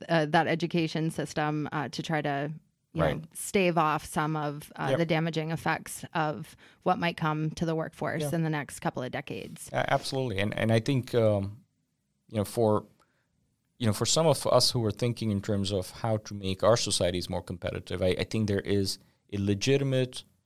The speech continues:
Speaker 2: case to be made that we're going to be in a state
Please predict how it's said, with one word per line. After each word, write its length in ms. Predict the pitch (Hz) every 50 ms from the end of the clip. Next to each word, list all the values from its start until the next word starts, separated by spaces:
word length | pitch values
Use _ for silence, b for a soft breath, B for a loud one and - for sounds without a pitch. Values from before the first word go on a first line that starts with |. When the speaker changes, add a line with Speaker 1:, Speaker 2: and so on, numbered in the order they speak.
| _ _ _ _ _
Speaker 2:
case 220 | - 117 113 110 -
to 80 | - 120
be 100 | 113 104
made 420 | 95 87 82 78 80 82 82 - - _ _ _ _ _ _ _ _ _ _ _ _ -
that 400 | 98 92 92 92 90 90 - - _ - 98
we're 220 | 98 98 98 98
going 360 | 95 98 - 117 135 151 160
to 100 | 160 -
be 180 | 127 120 120 117
in 80 | 117 107
a 40 | 95
state 720 | - - - - 92 87 80 78 85 87 - - - -